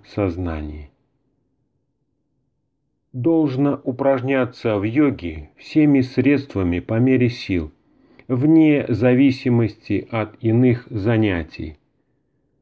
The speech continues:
Празднеств следует избегать, даже если они проводятся в храмах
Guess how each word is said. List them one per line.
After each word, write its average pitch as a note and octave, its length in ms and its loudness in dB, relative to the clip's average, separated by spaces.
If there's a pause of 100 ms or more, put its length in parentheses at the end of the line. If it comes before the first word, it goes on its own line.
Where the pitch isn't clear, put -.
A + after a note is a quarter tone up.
(200)
Празднеств C3+ 640 0
следует A#2+ 460 2
избегать, G#2 720 -2
даже A#2+ 460 -2
если A2 640 0
они A2 320 0
проводятся F2+ 800 -4
в D2+ 60 -14
храмах A#2 540 -2